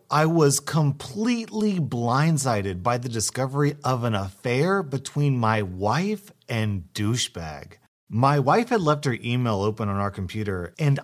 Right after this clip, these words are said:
I saw an email from her to her longtime therapist saying that Douchebag would be joining her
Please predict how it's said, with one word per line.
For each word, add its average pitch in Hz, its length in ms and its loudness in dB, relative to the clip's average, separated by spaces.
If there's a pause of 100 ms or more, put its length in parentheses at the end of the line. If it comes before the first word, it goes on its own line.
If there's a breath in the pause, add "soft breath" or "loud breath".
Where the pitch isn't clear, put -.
I 214 160 -2
saw 202 360 2
an 113 300 -2
email 123 480 0
from 107 320 -4
her 135 360 -2
to 143 220 -2
her 131 200 2
longtime 147 720 0
therapist 107 720 -2
saying 147 440 4
that 110 240 -2
Douchebag 139 600 -2
would 107 360 -4
be 104 320 -4
joining 107 760 -2
her 190 400 -4